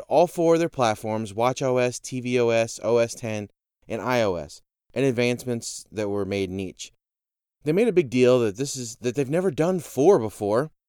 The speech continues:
but T V O S is pretty new, so basically, the previous W W D C covered three,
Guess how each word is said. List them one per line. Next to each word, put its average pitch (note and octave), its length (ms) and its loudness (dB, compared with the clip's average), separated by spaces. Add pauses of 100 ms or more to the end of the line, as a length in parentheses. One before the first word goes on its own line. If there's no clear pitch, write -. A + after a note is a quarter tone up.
(340)
but C3+ 120 -2
T G#3 160 -6
V G#3 160 2
O F3 80 4
S F3 220 4
is D3 100 -10
pretty D#3+ 260 -2
new, D3 360 2
so D3 440 0 (320)
basically, D#3 540 -4 (360)
the - 80 -8
previous F#3+ 480 -4
W D3 260 -2
W C3+ 280 0
D B2+ 40 -2
C B2+ 240 -4
covered A2+ 400 -6
three, B2 400 0